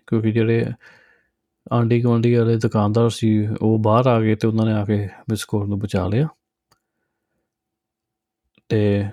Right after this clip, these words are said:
ਕਿਉਂਕਿ ਜੋ ਵੀ ਸੱਟਾਂ ਵਗੈਰਾ ਲੱਗੀਆਂ ਉਹਦੀ ਅਟੈਂਪਟਡ ਰੇਪ ਦੇ ਵਿੱਚ, ਉਹਨੇ ਫਿਰ ਮੈਡੀਕਲ ਹੈਲਪ ਵੀ ਸੀਕ ਕੀਤੀ।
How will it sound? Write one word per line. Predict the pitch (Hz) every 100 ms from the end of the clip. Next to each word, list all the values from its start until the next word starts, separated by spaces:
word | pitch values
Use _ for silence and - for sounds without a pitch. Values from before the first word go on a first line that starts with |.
| -
ਕਿਉਂਕਿ | 120 - 120 117
ਜੋ | 120
ਵੀ | 113
ਸੱਟਾਂ | 113 110 120
ਵਗੈਰਾ | 120 123
ਲੱਗੀਆਂ | 120 107 110 117
ਉਹਦੀ | 117 117
ਅਟੈਂਪਟਡ | 113 113 107 120 107
ਰੇਪ | 104 101
ਦੇ | 135
ਵਿੱਚ, | 139 139 - 120
ਉਹਨੇ | 120 120 120
ਫਿਰ | 113 117
ਮੈਡੀਕਲ | 110 101 - 117 113
ਹੈਲਪ | 107 -
ਵੀ | -
ਸੀਕ | - - -
ਕੀਤੀ। | - -